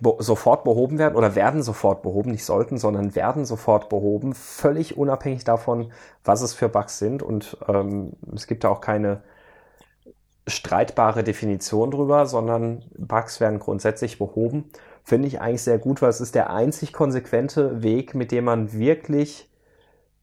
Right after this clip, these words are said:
dahin kommt, wie du auch vorhin gesagt hast, die Qualität hochzuhalten und sich, dass, dass das Team wirklich auch wieder so ein bisschen in diese Verantwortungsposition rückt und sagt,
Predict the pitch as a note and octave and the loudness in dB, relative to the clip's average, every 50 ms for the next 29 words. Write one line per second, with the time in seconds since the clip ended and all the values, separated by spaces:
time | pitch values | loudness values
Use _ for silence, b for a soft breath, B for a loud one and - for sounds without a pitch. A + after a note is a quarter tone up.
0 | _ - - - C3 - _ _ _ - B2 G#2+ G#2 G#2 A2+ A#2+ C3+ - - C#3+ | _ -20 -20 -18 -20 -20 _ _ _ 2 2 2 2 2 -2 -2 -2 0 2 2
1 | C3 C3 C3+ C3+ - - - - - - _ _ _ _ _ - A2 A#2 A2 G#2+ | 2 2 0 -4 -6 -10 -16 -16 -18 -20 _ _ _ _ _ -8 -4 -4 -2 2
2 | A#2+ A#2 A2 G#2+ - - A#2 A2+ A2 A2 G#2+ G2+ G#2 G2 G2+ A2 - - - A2+ | 4 4 4 4 2 -2 0 0 0 0 -2 0 0 2 2 0 0 -2 -4 -4
3 | A2 - - - A2 - - A2 G#2+ G#2+ G#2 - A2+ G#2+ - - - A2+ - - | -4 -4 -8 -10 -8 -2 -2 0 0 -2 -4 -2 -2 -2 -2 -2 -4 -4 -4 -4
4 | - - A2+ A#2 A#2 A#2 - G#2+ A#2+ A#2+ A#2 - - A2 - - - - G#2 - | -4 -2 2 2 0 0 -2 -6 -6 -6 -6 -6 -6 -8 -10 -6 -2 0 0 0
5 | - - - G#2+ A2 A2 G#2 - - - C3+ C3 C3+ A#2 A2+ A2+ B2 A#2+ A2+ - | -2 -2 0 0 0 0 -4 -6 -4 -2 -2 -2 2 2 0 0 0 -2 0 0
6 | A2 A2 - A#2+ G#2+ G#2+ G2+ G#2+ G#2 G#2 G2+ - - G#2+ G#2 G#2 G#2 G#2 G#2+ G2+ | 0 0 0 0 0 0 0 0 -2 -2 -4 -6 -6 -4 -2 -2 -2 -2 -2 -2
7 | G#2 G2+ - F#2+ F2+ G#2 A2+ A2+ B2 A#2+ A#2+ - B2 A#2 A#2 A2+ - - - A2+ | -4 -4 -2 -4 -4 -2 0 0 0 0 0 -2 -4 -4 -4 -6 -6 -2 -2 -2
8 | G#2+ G#2+ G2+ - - A2 A2 B2+ D3 C#3+ D3+ C#3 - - A#2 A2+ A2+ A#2 A#2 A#2 | -2 -2 -4 -2 0 2 2 2 2 2 0 0 0 -4 -4 0 2 2 2 2
9 | B | B